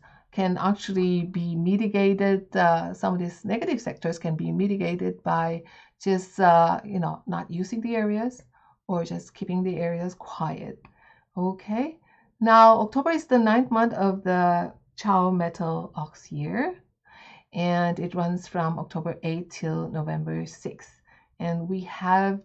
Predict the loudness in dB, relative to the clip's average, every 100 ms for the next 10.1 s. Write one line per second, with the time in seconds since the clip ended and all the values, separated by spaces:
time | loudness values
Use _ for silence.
0 | -14 -8 -4 -2 -2 -2 -4 -4 -6 -6
1 | -4 0 2 0 -4 -8 -6 -6 -6 -8
2 | -6 -4 -6 -6 -6 -6 -8 -10 -20 -20
3 | -16 -4 -2 0 -4 -4 -6 -4 -6 -8
4 | -10 -12 0 2 2 -2 2 4 2 -2
5 | -6 -6 -4 -2 -2 -4 -8 -6 -4 -2
6 | -4 -4 -2 -2 -4 -14 -20 -20 -2 2
7 | 6 6 6 4 0 -2 2 4 4 2
8 | -2 -2 0 2 2 2 0 2 0 0
9 | 2 4 6 4 0 0 2 2 0 -4
10 | -8